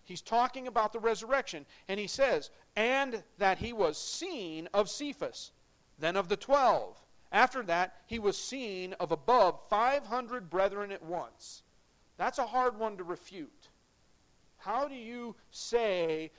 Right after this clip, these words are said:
that five hundred people all at once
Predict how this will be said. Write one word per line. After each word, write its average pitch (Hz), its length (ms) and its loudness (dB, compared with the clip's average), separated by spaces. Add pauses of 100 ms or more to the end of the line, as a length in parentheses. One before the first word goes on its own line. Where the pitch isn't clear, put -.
(120)
that 175 180 2
five 226 400 4
hundred 220 340 -6
people 214 300 -6
all 185 300 2
at 196 80 -4
once 190 560 -8